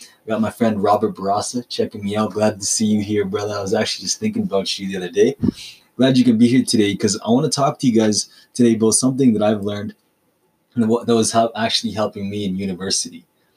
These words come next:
And, you know, you're probably wondering, "Look, how can leadership help me while I'm in university? You know, how will it help me?" And on this late Friday night, if you're watching me live, hey,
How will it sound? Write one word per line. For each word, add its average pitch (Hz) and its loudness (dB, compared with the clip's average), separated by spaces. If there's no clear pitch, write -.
And, 98 -6
you 104 -4
know, 120 4
you're 120 6
probably 147 -2
wondering, 131 2
"Look, 123 0
how 139 -4
can 143 0
leadership 120 0
help 113 -4
me 107 -2
while 90 0
I'm 92 -2
in 98 -2
university? 90 -6
You 95 -12
know, 95 -4
how 156 0
will 156 4
it 117 4
help 117 0
me?" 85 -8
And 113 2
on 120 4
this 117 4
late 143 4
Friday 127 2
night, 123 2
if 123 -4
you're 104 -4
watching 113 0
me 104 -4
live, 113 -2
hey, 110 0